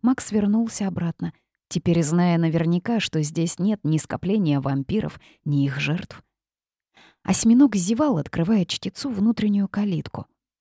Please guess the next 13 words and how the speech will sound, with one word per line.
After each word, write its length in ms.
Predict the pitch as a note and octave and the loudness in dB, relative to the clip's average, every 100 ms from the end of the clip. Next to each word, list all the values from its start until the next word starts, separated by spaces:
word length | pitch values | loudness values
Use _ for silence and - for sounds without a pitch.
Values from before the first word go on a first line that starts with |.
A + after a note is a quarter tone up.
| _ _ _ _ _ - | _ _ _ _ _ 0
«Никогда 720 | F3 A#3+ C#4+ C4 A#3+ G#3 G#3 | 6 8 8 6 6 6 6
не 120 | E3 | 4
пойму 400 | C#3 C#3+ D3 C#3+ | 2 2 2 2
тех, 360 | C3 B3 C#4 - _ - | 2 0 -2 -2 _ -10
кто 220 | - G3 | 0 2
шастает 560 | - A3+ - F#3+ E3+ - | 4 0 0 0 -2 0
по 80 | |
улицам 560 | C3+ A#3 A3+ - F3 E3+ | 0 2 2 0 0 0
каждую 520 | - E3+ E3+ D#3+ D#3 | 0 0 2 2 4
ночь», — 380 | C3+ A#2+ - - _ _ - | 4 0 -4 -8 _ _ -2
многозначительно 960 | C#3 C3+ C#3 C3+ C3+ - B2+ B2 B2+ | 2 2 0 0 -2 -2 -6 -4 -4
проговорил 580 | B2+ C3+ C3+ C#3 C#3 B2+ | -4 -4 -2 -2 -4 -6
он. 160 | A2 | -8